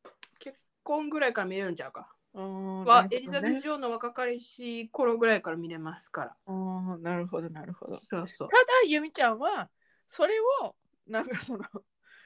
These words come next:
Speaker 2: 演じられるのは、その、
Speaker 1: そう。
Speaker 2: これは今、インディーズポッドキャストやから言うけど、<laughs> なんかちょっと、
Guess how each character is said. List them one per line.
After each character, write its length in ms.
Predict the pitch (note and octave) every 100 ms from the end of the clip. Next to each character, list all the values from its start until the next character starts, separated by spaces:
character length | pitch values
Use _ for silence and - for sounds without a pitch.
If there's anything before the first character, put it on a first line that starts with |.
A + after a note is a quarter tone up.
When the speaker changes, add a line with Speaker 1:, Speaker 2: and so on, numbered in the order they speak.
| _ _
Speaker 2:
演 220 | A#3+ B3
じ 120 | A3+ B3
ら 120 | A#3+
れ 140 | A#3
る 100 | A#3
の 180 | A3+ F3+
は、 260 | B3 G4+ - _ _ _ _ _ _ _ _ _ _ _
そ 140 | - C4+ - A#3+
の、 140 | G#3+ - - -
Speaker 1:
そ 360 | C4 D4+ D4
う。 60 | _ -
Speaker 2:
こ 80 | E4
れ 80 | D#4+
は 60 | D#4
今、 240 | D#4 A3+
イ 160 | A3+ B3+
ン 160 | B3+
デ 100 | A#3+
ィ 60 | A#3
ー 80 | A3
ズ 100 | A3+
ポ 120 | A#3
ッ 20 |
ド 140 | A3+ A#3
キ 80 | B3
ャ 60 |
ス 60 | C4
ト 60 |
や 120 | F#3+ F3+
か 160 | G3+
ら 80 | F3+
言 220 | F3 G#3+
う 20 | A3
け 200 | C4 F3+
ど、 240 | G3 C4+
<laughs> 360 | - - - - _ _ _ _ - _ - - F#4+ F#4+ F4+ D#4+ C4
な 180 | D4+ B4+
ん 40 |
か 120 | F#4+ C4
ち 100 | C4+
ょ 40 |
っ 60 | -
と、 200 | F3